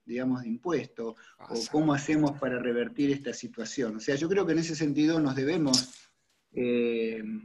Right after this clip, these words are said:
Speaker 1: un replanteo, ¿eh? Este, quizás no solo aquí, sino, en, como re-, repito, en muchos países donde realmente los sistemas se han vuelto absolutamente regresivos y se asientan básicamente sobre la imposición,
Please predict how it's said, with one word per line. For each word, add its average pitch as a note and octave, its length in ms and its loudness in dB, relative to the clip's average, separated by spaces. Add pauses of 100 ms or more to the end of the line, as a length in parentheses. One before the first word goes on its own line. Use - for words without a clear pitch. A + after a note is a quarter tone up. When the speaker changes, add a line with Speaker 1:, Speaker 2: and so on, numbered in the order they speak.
(200)
Speaker 1:
un D3 120 4
replanteo, B2 800 2 (240)
¿eh? C#3 380 -6
Este, G#2+ 600 -8
quizás C3 320 -4
no C3+ 100 -2
solo D3+ 260 2
aquí, F3+ 260 0
sino, C#3+ 480 0 (340)
en, A#2+ 400 -2
como A#2 240 -4
re-, - 120 -10 (180)
repito, C#3+ 380 0
en A#2+ 140 4
muchos D3 300 2
países C#3+ 440 2
donde A#2+ 260 0
realmente C3 420 0
los A#2+ 320 -2
sistemas C3 560 -2
se B2+ 80 -6
han A#2+ 100 0
vuelto B2 460 -2 (280)
absolutamente C#3+ 840 2
regresivos C#3+ 720 2 (260)
y A#2+ 160 -4
se - 140 -6
asientan C3+ 540 0
básicamente C#3+ 920 2 (260)
sobre A#2+ 300 -2
la A#2+ 80 0
imposición, A#2+ 800 -2